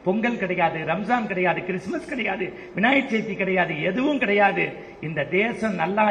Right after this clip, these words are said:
இருக்கணும்னு வெயில்லையும் பனிமூடுகள்லையும் இருக்கக்கூடிய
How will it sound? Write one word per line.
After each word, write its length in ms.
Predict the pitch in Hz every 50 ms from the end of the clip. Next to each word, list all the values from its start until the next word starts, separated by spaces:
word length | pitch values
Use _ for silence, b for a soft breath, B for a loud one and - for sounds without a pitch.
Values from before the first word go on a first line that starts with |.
| 202
இருக்கணும்னு 480 | 180 185 185 - 185 175 170 170 170 165 147 - B B B B - 143
வெயில்லையும் 680 | 170 185 185 214 226 220 208 196 196 196 214 196 - -
பனிமூடுகள்லையும் 920 | 160 185 220 226 226 220 208 208 196 196 180 190 190 190 196 214 208 190
இருக்கக்கூடிய 680 | 170 165 - 185 180 - 190 170 170 160 165 156 139